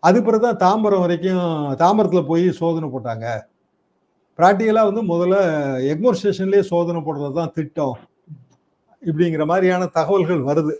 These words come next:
அது டிபெண்டபிளா தான் எனக்கு அது தெரியுது. நயினாரும் ரொம்ப அப்செட் மாதிரி தான்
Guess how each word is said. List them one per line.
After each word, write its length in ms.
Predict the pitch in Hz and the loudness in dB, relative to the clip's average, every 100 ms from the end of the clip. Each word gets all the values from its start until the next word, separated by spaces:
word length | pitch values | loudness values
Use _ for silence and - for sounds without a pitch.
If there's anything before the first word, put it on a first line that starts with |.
| - | -4
அது 260 | 175 175 160 156 165 156 - _ _ _ 139 | -2 0 0 0 0 -2 -6 _ _ _ -4
டிபெண்டபிளா 560 | 185 247 233 214 196 | -2 0 -2 -2 -2
தான் 140 | 202 180 | -4 -6
எனக்கு 260 | 143 117 | -6 -6
அது 200 | 120 120 117 | -8 -8 -8
தெரியுது. 340 | 139 139 113 143 _ _ _ - - _ _ _ _ _ 156 | -6 -6 -6 -12 _ _ _ -20 -20 _ _ _ _ _ 0
நயினாரும் 420 | 208 247 240 233 | 2 4 4 2
ரொம்ப 200 | 196 185 | 2 2
அப்செட் 300 | 156 - 170 | 0 -2 -8
மாதிரி 200 | 165 156 | -6 -6
தான் 280 | 160 156 131 | -6 -6 -8